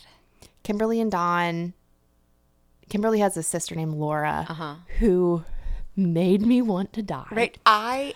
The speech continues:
Speaker 1: I just wrote cringe. There were so many th-, like, interactions, like, dinner party, cringe. Kimberly and Lauren Dawn, cringe.
Speaker 2: Everything. <laughs> Like, the thing that got to me is when everyone who talks to her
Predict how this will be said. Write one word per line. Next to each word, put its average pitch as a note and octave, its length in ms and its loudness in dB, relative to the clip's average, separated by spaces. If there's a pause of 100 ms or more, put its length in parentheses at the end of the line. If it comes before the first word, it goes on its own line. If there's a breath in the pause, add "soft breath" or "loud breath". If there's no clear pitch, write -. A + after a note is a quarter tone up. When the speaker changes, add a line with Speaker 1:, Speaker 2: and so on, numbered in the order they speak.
(120)
Speaker 1:
I G#3+ 100 6
just E4 180 2
wrote E4 220 6
cringe. C#3 480 -2
There B3+ 120 8
were F4 80 6
so D#4 200 4
many B3+ 140 4
th-, A#3 200 -4 (140)
like, F#3 200 2
interactions, F#3+ 560 2
like, E3 260 0 (400)
dinner F#3+ 220 2
party, - 420 -6
cringe. E3 580 2
Kimberly A#3+ 400 4
and G3 100 4
Lauren F#3 320 4
Dawn, F3 360 2 (180)
cringe. G3 600 4
Speaker 2:
Everything. B3 1300 -2
<laughs> - 380 -18
Like, A#3+ 380 2 (520)
the A#3 160 0
thing A3+ 260 0
that C4 140 -2
got F#3 280 4
to G#3 100 -6
me D3+ 380 -4
is F#3 200 -6
when D#3 500 -6 (120)
everyone G#3 340 -6
who A3 100 -6
talks E3+ 380 -2
to F3 120 -6
her D3+ 400 -6